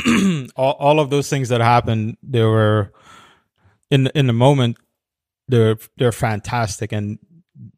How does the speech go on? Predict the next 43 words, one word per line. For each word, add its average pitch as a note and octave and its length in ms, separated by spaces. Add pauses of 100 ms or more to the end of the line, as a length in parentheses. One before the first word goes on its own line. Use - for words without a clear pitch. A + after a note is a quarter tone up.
you A#2 140
know, G#2+ 260
maybe B2+ 280
they A#2 140
dropped A2+ 380
away A2+ 260
a, A#2 180
a A#2+ 80
lot A2+ 200
of G#2+ 120
stuff A#2+ 400
or, G#2+ 220
or B2 180
whatever D3 400
it C3 80
was B2+ 280
and A#2 120
its - 160
purpose A#2 440
was, A2+ 320 (220)
it's A#2 140
not A#2+ 180
for A#2+ 100
me A2+ 140
to A2 100
give G#2+ 160
it G2+ 80
value G#2 340
or G2+ 60
meaning. G#2 420
But A2 220 (180)
the B2 180
one B2 200
thing A#2 360
that A2+ 120
I A2 80
took A#2 220
away A#2+ 320
from B2 200
all A2 160
of G#2 120
that G2+ 160
stuff - 400